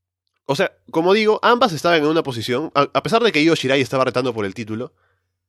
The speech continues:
era casi como una retadora un poco de, de transición, ¿no? Pero ahora, con lo que ha hecho acá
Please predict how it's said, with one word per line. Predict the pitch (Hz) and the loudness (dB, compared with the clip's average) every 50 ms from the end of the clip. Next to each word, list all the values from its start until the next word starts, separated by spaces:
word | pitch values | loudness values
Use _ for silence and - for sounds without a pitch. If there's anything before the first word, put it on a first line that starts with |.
| _ _ _ _ _ _ _ _ - | _ _ _ _ _ _ _ _ -4
era | 165 202 226 | 2 2 2
casi | 220 214 208 - - 208 | 2 2 0 0 0 -4
como | 185 165 156 165 | -4 -2 -2 0
una | 175 165 | 0 0
retadora | 165 147 - 135 135 143 147 151 | 0 0 0 0 2 2 2 2
un | 151 147 | 0 -2
poco | 135 151 135 160 160 | -4 -4 -2 -2 -2
de, | 143 127 113 107 98 95 85 - 107 _ _ _ _ _ _ _ _ _ _ _ _ _ _ _ _ _ _ _ _ | 0 0 -2 -2 -2 -4 -6 -10 -14 _ _ _ _ _ _ _ _ _ _ _ _ _ _ _ _ _ _ _ _
de | - 135 131 | -6 -6 -4
transición, | 147 151 151 - 175 160 - 160 139 147 165 170 139 107 110 | -2 -2 -4 -4 -4 -6 -2 0 2 4 4 4 2 0 -4
¿no? | 135 - _ _ _ _ _ _ _ _ _ _ _ _ _ _ | -8 -10 _ _ _ _ _ _ _ _ _ _ _ _ _ _
Pero | - 170 156 151 143 143 139 143 139 139 - - _ _ _ _ _ _ _ _ _ _ _ _ _ _ _ _ _ _ _ _ _ _ _ _ _ _ - | -2 0 2 2 2 2 2 0 0 -2 -6 -8 _ _ _ _ _ _ _ _ _ _ _ _ _ _ _ _ _ _ _ _ _ _ _ _ _ _ -2
ahora, | 143 156 170 208 226 196 190 190 185 170 | 0 2 4 4 4 2 0 -2 -4 -6
con | - 135 131 131 | -4 -2 0 0
lo | 127 120 | 0 0
que | 117 151 151 | 0 0 2
ha | 160 | 2
hecho | 160 - - 156 | 0 0 0 -4
acá | 143 - 151 147 151 160 175 _ | -2 0 0 0 0 0 -4 _